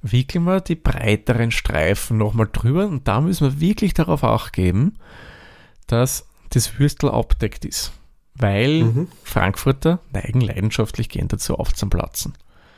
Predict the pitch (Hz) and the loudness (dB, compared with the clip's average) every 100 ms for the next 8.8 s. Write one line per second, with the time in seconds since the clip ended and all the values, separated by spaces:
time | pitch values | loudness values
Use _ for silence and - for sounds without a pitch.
0 | _ _ _ _ _ _ _ - 107 104 | _ _ _ _ _ _ _ -2 0 2
1 | 113 104 107 104 107 101 110 113 113 - | 4 2 2 0 2 2 2 0 -4 -12
2 | - - _ - - 104 127 - 135 131 | -20 -20 _ -6 0 0 0 -2 0 2
3 | 117 107 139 - - 120 110 98 98 101 | 0 2 0 0 -2 0 2 4 2 0
4 | - - - 120 107 104 107 - 117 107 | -6 -20 -6 -4 -2 -2 -2 -2 0 0
5 | 117 120 98 104 113 120 120 - 107 117 | 2 0 2 -2 -2 -4 -4 -4 0 0
6 | - 117 - 107 110 120 113 117 113 104 | 2 -2 0 0 2 2 2 0 0 2
7 | 95 117 127 117 117 113 107 - - - | 2 2 0 0 0 2 0 -4 -10 -10
8 | 104 101 117 - 104 90 90 - | -6 -6 -4 0 0 2 2 0